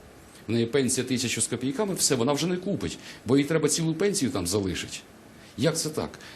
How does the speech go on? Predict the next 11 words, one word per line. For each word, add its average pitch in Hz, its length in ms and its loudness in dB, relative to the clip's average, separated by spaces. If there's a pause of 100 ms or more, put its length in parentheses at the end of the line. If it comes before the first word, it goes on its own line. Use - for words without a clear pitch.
Так 135 160 0
от 156 200 0
одні 151 240 2
не 135 100 6
можуть 131 320 4
виживати, 202 460 2 (400)
інші 208 300 4
жирують, 123 440 4
нормально 139 300 4
себе 127 180 2
почувають. 85 640 -2